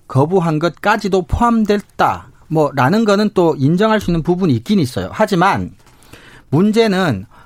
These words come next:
어떤 의도에선지 직접 언급하지 않은 한국을 직접 따로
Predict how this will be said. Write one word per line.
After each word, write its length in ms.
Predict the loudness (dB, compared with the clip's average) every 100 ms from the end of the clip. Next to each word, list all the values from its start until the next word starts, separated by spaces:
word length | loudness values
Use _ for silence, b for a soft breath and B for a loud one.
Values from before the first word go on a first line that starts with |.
| b
어떤 480 | -2 0 2 4
의도에선지 1040 | 4 4 4 4 4 2 2 2 0 -2 -8 -20 b b -6
직접 500 | -6 -4 -2 -2 0
언급하지 680 | 0 0 0 -2 -2 0 0
않은 240 | 0 -2
한국을 760 | -2 0 0 0 0 0 0 -4 _ -6
직접 500 | -6 -4 -2 -2 0
따로 240 | 0 2